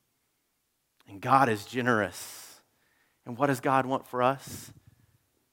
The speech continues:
Is to be faithful and generous in return. So what is, what does it look like when we are empowered by the Holy Spirit to be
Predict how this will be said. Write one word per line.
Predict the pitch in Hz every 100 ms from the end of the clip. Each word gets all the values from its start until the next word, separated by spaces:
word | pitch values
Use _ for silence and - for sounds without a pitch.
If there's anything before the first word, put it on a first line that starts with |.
| -
Is | -
to | 120
be | 123 123 131
faithful | 117 - 143 127 - 110 120
and | 110
generous | 98 117 107 95 98 - - - _ _ _ _ _ _
in | 113
return. | 107 - 101 87 82 _ _ _ _ _
So | -
what | 160 196
is, | 208 185
what | - 208
does | 254
it | 220
look | 175 175 -
like | 156 -
when | 135 139
we | 185 214
are | 190
empowered | 160 - 202 208 185
by | 180
the | 170
Holy | 180 175
Spirit | - 180 165 147
to | -
be | 131 160 175 180 175